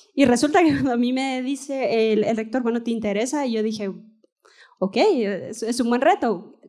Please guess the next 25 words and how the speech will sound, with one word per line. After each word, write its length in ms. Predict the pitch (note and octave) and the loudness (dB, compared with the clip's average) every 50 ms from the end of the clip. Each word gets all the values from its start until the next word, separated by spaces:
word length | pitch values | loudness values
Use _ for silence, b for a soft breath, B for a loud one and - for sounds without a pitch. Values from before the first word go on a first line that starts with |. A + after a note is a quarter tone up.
| _ _ _ | _ _ _
Tengo 260 | - A3+ A3+ A3 A#3 | 0 0 0 0 0
un 180 | A#3 B3 D4 F4+ | 2 4 4 6
año, 280 | G#4 G#4 F4 C#4 A3 | 6 6 4 4 4
me 140 | G#3 G#3+ G#3+ | 2 0 -2
imagino, 640 | A3 G#3+ G3+ G3 G#3 - F#4 G4+ F#4 C4 A3 F#3+ F#3 | -2 -4 -6 -8 -8 -4 0 0 2 2 2 0 0
¿no? 240 | - - C#4 F#4+ G#4 | -2 -2 -2 -2 -2
O 40 | G4+ | -4
sea, 520 | - - C4 B3+ B3 B3 A#3 G3+ G3 - _ _ _ _ _ - - - | -6 -6 -6 -6 -6 -4 -6 -6 -6 -8 _ _ _ _ _ -12 -8 -8
es 160 | A3+ A#3 - | -8 -4 -2
un 140 | A#3+ A#3+ A#3 | -4 -4 -2
proyecto 420 | - A#3+ A#3 A3+ A3+ A#3 A#3 A#3 | -2 -2 0 0 -2 -2 -4 -6
así 200 | A3+ A3+ - A3+ | -4 -4 -6 -6
como 220 | A3+ B3 A3 G#3+ | -6 -4 -2 0
a 60 | G3 F#3+ | 0 0
largo 280 | G3+ G#3 G#3 G#3 G#3+ | 0 0 -2 -4 -2
plazo". 440 | - D#4 F#4+ G4+ - - - G3 F#3 | 0 0 0 0 -2 -6 -8 -8 -4
Me 60 | F#3+ | -4
dijo, 200 | F#3+ G3 - A#3+ | -4 -4 -2 -2
"No, 240 | A#3+ C#4 F4+ F#4 - | 0 0 0 0 0
tienes 300 | - B3+ A#3+ B3 A#3+ A#3+ | 0 -2 -2 -2 -4 -4
tres 180 | - B3 B3 C4 | -6 -4 -4 -2
meses". 580 | C#4 C#4 C4 - - G#3 G3 - - - _ _ b b b b b b b b b b b b b b _ _ _ _ _ _ _ - | -2 -4 -4 -6 -8 -8 -8 -10 -18 -20 _ _ b b b b b b b b b b b b b b _ _ _ _ _ _ _ 0
Ah, 440 | - C#4+ C#4 C4+ A3 G3+ F#3+ F3+ B B B C4 | 2 2 4 4 4 2 0 -2 B B B -6
ok. 200 | B3+ G#3+ G#3 - | -6 -6 0 0
Entonces, 920 | D4+ D4 C#4+ C4 A3+ G#3 G#3 - - - - _ _ - D4+ C#4+ E4+ D#4 | 2 2 4 2 2 0 -4 -8 -16 -20 -20 _ _ 0 4 4 4 4